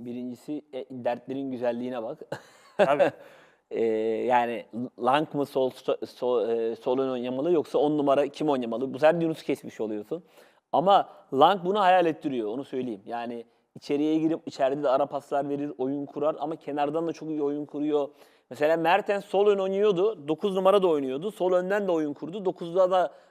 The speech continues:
Speaker 1: dokuz numarada da fayda sağlamıştı Napoli'de. Ama Galatasaray'a geldi, tamamen on numaraya verdi kendini, öyle de devam etti. Yani bizde Mertens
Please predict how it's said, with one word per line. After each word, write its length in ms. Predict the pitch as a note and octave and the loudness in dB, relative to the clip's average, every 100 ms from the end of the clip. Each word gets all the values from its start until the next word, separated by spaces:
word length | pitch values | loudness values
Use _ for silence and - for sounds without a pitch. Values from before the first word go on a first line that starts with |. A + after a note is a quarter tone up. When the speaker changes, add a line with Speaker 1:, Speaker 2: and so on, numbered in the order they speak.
| _ D#3+ | _ -10
Speaker 1:
dokuz 260 | - F#3+ | -6 -4
numarada 340 | F#3 F3+ F#3 F#3+ | 0 2 4 2
da 60 | |
fayda 300 | F3+ D3 C3+ | 4 4 2
sağlamıştı 800 | A#2+ B2+ B2+ B2+ - B2+ G#2 A2+ | 0 0 0 -4 -10 -8 -6 -6
Napoli'de. 560 | B2+ B2+ A#2+ C3 G3+ - _ _ - | -6 -4 -4 0 -2 -4 _ _ -8
Ama 160 | D3 | -2
Galatasaray'a 580 | D#3+ F#3+ G3+ G3 F3+ D#3+ | 4 8 6 4 4 4
geldi, 260 | D3+ D3 G#3 | 4 2 0
tamamen 380 | G3 G#3+ G3+ F#3+ | 0 0 0 0
on 160 | F3+ | 0
numaraya 400 | F3 D#3+ D3 C3+ | 2 2 4 4
verdi 280 | F3 F#3 C#3+ | 6 4 2
kendini, 320 | - B2 D#3 G#3 | -6 -8 -4 -2
öyle 180 | E3 | 0
de 100 | G3 | 0
devam 220 | E3+ F3 C#3+ | 2 0 0
etti. 140 | B2 | -6
Yani 220 | B2 C3 | -8 -6
bizde 220 | D3+ D3 | -6 -2
Mertens 460 | D#3 D3+ D3 D#3 | 0 0 -2 -8